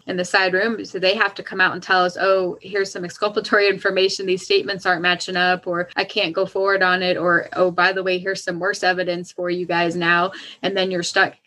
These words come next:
trying to cross-examine and look at all that different, all the differing statements and, and evidence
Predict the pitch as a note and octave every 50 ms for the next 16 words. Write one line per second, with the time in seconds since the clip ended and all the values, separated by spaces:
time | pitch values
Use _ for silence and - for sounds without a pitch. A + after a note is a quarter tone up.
0 | _ _ - - F#3 F3 F3+ F3 E3 E3+ E3 - F#3+ F3 F3+ - F3 F3 F3 F#3
1 | F#3+ F#3+ F#3+ F#3 F3+ F3+ E3+ E3 E3+ F3+ F3 F#3+ F3 E3 E3+ E3+ E3+ D#3+ - -
2 | E3 E3+ E3 - E3 E3 D#3+ D3+ C3 _ _ - - F#3+ F#3+ F#3 F3+ F3+ F#3 F#3
3 | - F#3 E3+ E3 D#3+ - - F#3 F#3 - F3+ F#3 F#3 F3 - F3+ F3 E3 - -
4 | - D#3+ E3+ E3+ F3+ - F#3+ F#3 G3 F#3+ F#3 F3+ F3 E3 - -